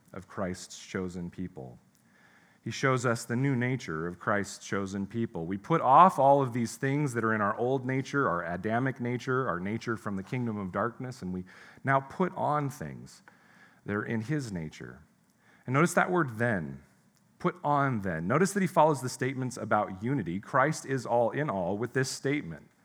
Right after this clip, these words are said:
Then, because of this, put on something else. In other words, because you have ceased or put aside or slain your flesh, this is the then, then you need to also put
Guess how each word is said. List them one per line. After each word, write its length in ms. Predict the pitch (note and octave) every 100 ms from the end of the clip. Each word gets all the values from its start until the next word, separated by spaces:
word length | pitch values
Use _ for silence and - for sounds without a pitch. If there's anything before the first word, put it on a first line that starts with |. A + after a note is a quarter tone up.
| _ _ _ _ _ _
Then, 600 | F2+ A#2+ E3+ F#2 F#2+ F3+ -
because 400 | G2 - F#3 F3+
of 140 | G2 D#2
this, 320 | D#2 A#2 -
put 320 | - F#3 D#3+ -
on 360 | C#3 G#2 F2 A2
something 380 | B2 A2+ B2+
else. 420 | D3+ E3+ D2 - -
In 60 |
other 160 | D#3+ F3+
words, 260 | B2+ B2+ - - - -
because 300 | D3 F#3+ F3+
you 100 | F3
have 100 | C3+
ceased 500 | - G3 D#3+ - A#2
or 80 |
put 180 | G#2+ E3
aside 500 | C#3 - C#3+ D3 F#2+
or 80 | E2
slain 440 | - C#3 D3+ F3
your 100 | B2
flesh, 640 | F#2 - C#3 F#2+ A2+ - - _ _ _ _ _ _ _ _ -
this 160 | F#2+
is 120 | A2+
the 100 | A2+
then, 480 | G#2+ F#2+ D#2+ F2 C#3+ C3+ _ _ -
then 160 | - C#3+
you 80 | D#3
need 240 | C#3+ F#3+
to 140 | E3 C#3+
also 380 | D3+ F#3+ C#3+ B2
put 300 | - F3